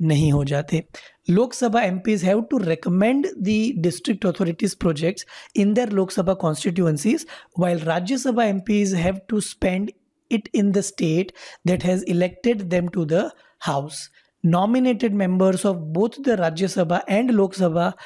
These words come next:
can recommend works anywhere in the country। Okay, so primarily आपको अपनी कॉन्स्टिट्यूएंसीज में पैसा खर्च करना है। You can, uh,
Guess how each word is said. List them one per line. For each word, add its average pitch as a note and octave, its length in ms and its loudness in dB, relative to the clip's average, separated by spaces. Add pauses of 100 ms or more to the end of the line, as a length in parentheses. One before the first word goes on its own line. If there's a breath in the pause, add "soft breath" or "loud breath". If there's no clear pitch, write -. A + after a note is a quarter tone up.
(300 loud breath)
can G#3+ 260 0
recommend F3 540 0
works D#3+ 440 0
anywhere D#3 380 0
in D3 80 -6
the D#3 260 -2 (460 soft breath)
country। C#3+ 360 -4 (440 loud breath)
Okay, A#3+ 240 0
so G#3 280 0 (300)
primarily A3+ 500 2
आपको G#3+ 260 0
अपनी G#3+ 200 2
कॉन्स्टिट्यूएंसीज G3+ 720 0
में G3+ 160 2
पैसा F#3 280 -2
खर्च G3 300 -4
करना G3+ 320 -4
है। C4 240 -6 (520)
You C4+ 200 2
can, C4 280 0 (240)
uh, G3 280 0